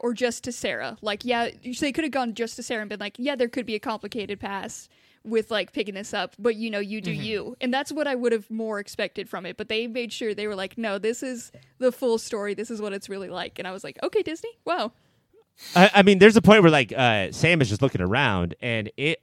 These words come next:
Speaker 3: is almost like a Justin Simeon project, you know, like,
Speaker 2: Yeah.
Speaker 3: just like, "I don't, I don't know what I'm supposed to do, and I am being told by everybody. I'm either told, I'm being told by people what to do, or I'm being told by other people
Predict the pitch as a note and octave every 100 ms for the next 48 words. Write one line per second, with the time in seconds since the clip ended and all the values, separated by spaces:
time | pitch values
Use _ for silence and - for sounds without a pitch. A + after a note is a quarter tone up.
0 | _ B2+ B2+ A#2+ - C3+ E3 D#3+ C#3+ A#2+
1 | C3 A2 E2+ A#2 A#2 G#2+ F2+ F3 D#3+ F#2+
2 | E2+ E2 _ _ - G2 D#2+ D#2+ - -
3 | G#2+ B2+ B2+ A2 E3+ C3+ D#2+ - C3 C3+
4 | A2 - C3 C#3+ C3 A2 C#3+ - C#3+ E3+
5 | D#3+ C#3+ G3 A3+ D#3 B2+ C3 B2+ B2+ A2
6 | B2 A#2 G#2+ A#2 F#2+ G2 G#2 - B2 B2+
7 | C3+ G3+ F#3 C#3+ A#2 A#2 A2 G2+ F#2 F#2+
8 | G2 A2 B2 - - - D#3+ G3 F3+ E3
9 | G3 G3 - C#3+ D3 F#3 D#3 G3 G#3 D#3
10 | E3 D#3 D#3 D#3 A#2 G#2+ G#2+ B2+ C3 B2+
11 | C3+ C3+ - D3 D#3+ D3 - B2+ B2+ C3
12 | C#3+ B2+ B2+ B2 A2+